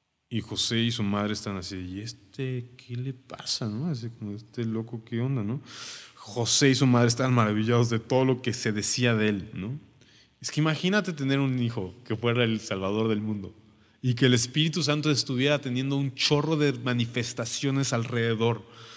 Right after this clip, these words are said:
¿no? Y es como de, ¡ah! Imagínate esto, un, así loco, con o-, ojos desorbitados viendo a Jesús y así,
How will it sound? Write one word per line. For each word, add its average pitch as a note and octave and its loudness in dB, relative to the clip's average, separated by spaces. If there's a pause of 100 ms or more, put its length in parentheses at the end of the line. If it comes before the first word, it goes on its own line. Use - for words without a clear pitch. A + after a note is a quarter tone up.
(240)
¿no? C3+ -2
Y C#3 0
es B2 -2
como C3+ -2
de, C3 -4
¡ah! C#3 -2
Imagínate D3+ 2
esto, D3 -2
un, C#3+ -6
así C3 -2
loco, C3 4
con A2+ 2
o-, C3+ 0
ojos C3+ -4
desorbitados A#2 -2
viendo A2+ -2
a A#2 -4
Jesús A2+ -6
y A2 -10
así, B2 -4